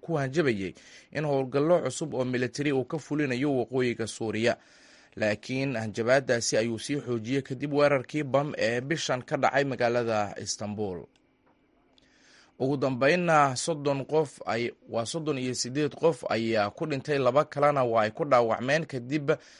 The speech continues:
markii dab uu ka kacay warshad ku taalla bartamaha Shiinaha, sida ay warbaahinta dowladdu warisay Talaadada maanta ah.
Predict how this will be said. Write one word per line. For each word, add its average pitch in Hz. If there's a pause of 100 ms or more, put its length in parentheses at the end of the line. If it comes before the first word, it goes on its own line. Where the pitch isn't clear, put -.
(440)
markii 165
dab 135
uu 139
ka 165
kacay 98
warshad 107
ku -
taalla 131
bartamaha 123
Shiinaha, 113
sida 120
ay 110
warbaahinta 117
dowladdu 123
warisay 117
Talaadada 113
maanta 107
ah. 110